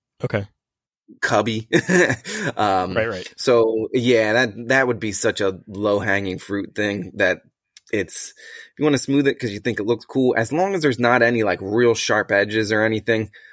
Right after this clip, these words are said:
Speaker 2: um, it's like that, yeah, that's, yeah, that, that's such a minor, minor thing.
Speaker 1: Okay. I, yeah,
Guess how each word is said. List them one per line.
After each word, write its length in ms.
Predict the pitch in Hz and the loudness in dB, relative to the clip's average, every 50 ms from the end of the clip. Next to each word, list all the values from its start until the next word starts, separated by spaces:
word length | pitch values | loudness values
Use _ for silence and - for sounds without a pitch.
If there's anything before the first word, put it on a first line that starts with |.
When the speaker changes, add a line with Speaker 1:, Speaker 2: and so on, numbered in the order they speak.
| - _ _ - | -20 _ _ -8
Speaker 2:
um, 580 | - 95 95 90 90 92 95 92 90 90 85 85 - _ _ _ _ _ _ _ _ _ | -4 -2 0 0 0 0 -2 -4 -6 -8 -10 -14 -16 _ _ _ _ _ _ _ _ _
it's 240 | - 90 98 - - | -8 -6 -4 -2 0
like 240 | 101 92 87 82 - | 0 0 -2 -2 0
that, 160 | 104 101 - - | -2 -2 -2 -2
yeah, 280 | 107 98 92 82 85 | -2 0 0 0 0
that's, 520 | 87 104 101 - - - - - - - - _ _ _ _ _ _ _ _ _ _ _ _ _ _ _ _ _ _ _ _ _ _ _ _ | 0 0 0 2 2 0 0 0 -4 -8 -18 _ _ _ _ _ _ _ _ _ _ _ _ _ _ _ _ _ _ _ _ _ _ _ _
yeah, 240 | - 104 110 104 95 98 | -4 0 2 4 4 4
that, 160 | 110 - 98 | 4 2 2
that's 200 | 113 113 - - | 2 2 2 2
such 180 | - 110 - | 2 2 0
a 40 | 92 | -2
minor, 380 | 90 95 95 95 87 92 90 85 | -2 -2 -2 -2 -2 0 -2 -2
minor 340 | 90 87 80 87 87 80 80 | -2 -4 -6 -6 -6 -6 -8
thing. 380 | - - 87 85 85 82 78 - - - - _ _ _ _ _ _ _ _ _ _ _ _ _ _ _ _ _ _ _ _ _ _ - | -8 -6 -6 -4 -4 -6 -8 -12 -16 -20 -20 _ _ _ _ _ _ _ _ _ _ _ _ _ _ _ _ _ _ _ _ _ _ -8
Speaker 1:
Okay. 260 | 214 202 202 170 175 - _ _ _ _ _ _ _ - - - - - _ _ - | -4 -2 -2 -2 -2 -4 _ _ _ _ _ _ _ -20 -20 -20 -20 -20 _ _ 0
I, 160 | - 131 139 143 | 2 2 2 4
yeah, 240 | - 131 135 131 | 4 4 4 4